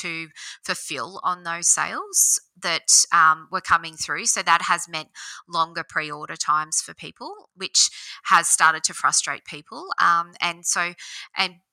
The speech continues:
given how long it takes for us to produce our products. So it's ninety days from the time they start till it leaves the factory.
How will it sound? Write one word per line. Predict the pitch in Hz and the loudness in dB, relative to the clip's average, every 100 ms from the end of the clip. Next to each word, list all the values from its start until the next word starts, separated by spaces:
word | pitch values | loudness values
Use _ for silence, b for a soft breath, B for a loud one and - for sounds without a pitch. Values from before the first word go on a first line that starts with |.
| _ | _
given | 220 214 233 | -8 -6 -4
how | 220 208 175 | 4 4 4
long | 165 165 | 0 -2
it | - | -2
takes | - 156 - | 0 -2 -2
for | - | 2
us | 135 - - - | 2 2 0 -2
to | 156 151 156 _ _ - | -6 -14 -16 _ _ -12
produce | 180 160 135 - | -8 -6 -2 0
our | 156 | 0
products. | - 160 82 - | 0 0 0 0
So | 175 | 0
it's | - | 0
ninety | 170 160 175 170 | 4 4 4 -2
days | 151 139 127 117 | -4 -4 -4 -6
from | - 160 | -6 -10
the | 160 | -4
time | - 156 156 | 2 2 0
they | 151 | -6
start | 151 151 151 - - | -2 2 2 2 -4
till | 156 147 - | -6 -14 -16
it | 147 | -14
leaves | 151 151 | -10 -8
the | 156 | 0
factory. | 196 214 - 269 | 2 2 0 -2